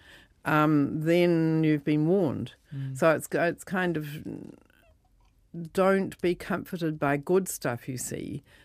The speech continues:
Speaker 1: but do be warned by bad <laughs> stuff you see.
Speaker 2: Yeah, okay.
Speaker 1: Is, is what goes on there.
Speaker 2: We've got
Speaker 1: Yeah.
Speaker 2: around two minutes, Mary. What would you like to
Speaker 1: Okay. The, the, if I had to give, give one piece of advice above all else, it's,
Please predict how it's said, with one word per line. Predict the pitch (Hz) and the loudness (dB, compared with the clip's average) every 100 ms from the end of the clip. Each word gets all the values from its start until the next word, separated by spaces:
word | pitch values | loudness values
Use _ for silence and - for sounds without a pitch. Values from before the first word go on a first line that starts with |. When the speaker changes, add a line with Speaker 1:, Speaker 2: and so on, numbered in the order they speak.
| - | -4
Speaker 1:
but | 147 147 147 | -2 -2 0
do | 175 175 | 2 2
be | 165 151 | 2 0
warned | 143 151 147 143 | 2 2 2 2
by | 139 | 0
bad | 131 156 165 170 | 0 2 2 0
<laughs> | |
stuff | - 175 - | -6 -6 -6
you | |
see. | 135 - - - | -10 -6 -4 -2
Speaker 2:
Yeah, | 107 104 95 98 - | 2 2 2 -2 -8
okay. | - 98 90 | -4 0 2
Speaker 1:
Is, | 143 - | 0 -4
is | 143 | -6
what | 151 - | -6 -4
goes | 147 143 | -4 -2
on | 143 143 | -2 -2
there. | 131 135 | -2 -2
Speaker 2:
We've | 131 131 | -2 2
got | 131 | 4
Speaker 1:
Yeah. | 123 | 4
Speaker 2:
around | 113 110 | 2 0
two | - 127 | 0 2
minutes, | 117 117 - | 2 0 -4
Mary. | 107 101 101 127 | -4 -2 0 0
What | 143 - | -2 -4
would | 110 | -4
you | 117 | 0
like | 107 - | 0 -2
to | - 110 262 | 0 2 2
Speaker 1:
Okay. | 104 247 165 - - | 2 0 0 -2 -4
The, | - 202 | 2 2
the, | 156 185 208 190 175 - - - - | 2 2 2 2 -6 -10 -16 -20 -4
if | 202 208 | -2 2
I | 233 233 | 4 4
had | 233 | 4
to | 220 | 0
give, | 180 190 170 - - 170 | 0 -2 -2 -10 -12 -4
give | 170 156 | -4 -4
one | 165 165 185 196 190 190 | -6 -2 2 2 4 2
piece | 185 190 170 | 2 0 -2
of | 165 | -4
advice | 156 156 151 156 | -4 0 0 -2
above | 151 151 143 | -2 0 0
all | 147 139 | 2 2
else, | 135 135 135 | 2 0 -2
it's, | - - | -10 -12